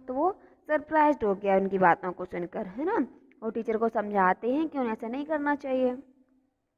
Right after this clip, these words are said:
कलाम was stunned to hear this। कलाम उनकी बातों को सुनकर सरप्राइज्ड हो गया। जैसे कि अभी आपने पढ़ा, stunt मीन्स होता है सरप्राइज्ड होना। "The teacher applies to me, I don't believe this।"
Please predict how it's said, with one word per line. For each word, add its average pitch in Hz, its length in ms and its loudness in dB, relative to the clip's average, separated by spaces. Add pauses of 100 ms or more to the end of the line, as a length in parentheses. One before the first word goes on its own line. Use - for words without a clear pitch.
(1160)
कलाम 262 460 6
was 330 240 6
stunned 285 540 -2
to 320 60 -2
hear 269 440 2
this। 320 180 -4
कलाम 240 400 0
उनकी 285 320 -8
बातों 233 300 -2
को 240 100 -14
सुनकर 262 260 -12
सरप्राइज्ड 214 600 -2
हो 269 60 -4
गया। 311 260 2
जैसे 226 380 -8
कि 240 120 -10
अभी 233 160 -2
आपने 226 180 2
पढ़ा, 226 300 4
stunt 240 360 -6
मीन्स 240 180 -6
होता 233 200 -8
है 226 60 2
सरप्राइज्ड 196 580 -4
होना। 277 280 0 (500)
"The 269 140 -6
teacher 294 220 -6 (200)
applies 240 460 4 (100)
to 311 120 -2
me, 349 200 4 (180)
I 269 160 4
don't 247 380 4
believe 294 340 2
this।" 214 240 -4